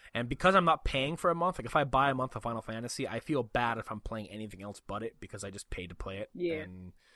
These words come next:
Speaker 2: I felt that way about
Speaker 1: um,
Speaker 2: World of Warcraft.
Speaker 1: Yeah,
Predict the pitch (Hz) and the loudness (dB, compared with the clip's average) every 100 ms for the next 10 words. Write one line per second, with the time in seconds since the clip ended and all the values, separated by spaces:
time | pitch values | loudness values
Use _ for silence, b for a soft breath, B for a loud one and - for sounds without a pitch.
0 | b 220 247 220 190 196 180 170 160 151 | b 0 2 6 10 10 10 4 2 -2
1 | 156 147 - 156 - - _ _ _ _ | -2 -6 -6 -8 -10 -16 _ _ _ _
2 | _ _ 120 117 101 | _ _ -6 -4 -4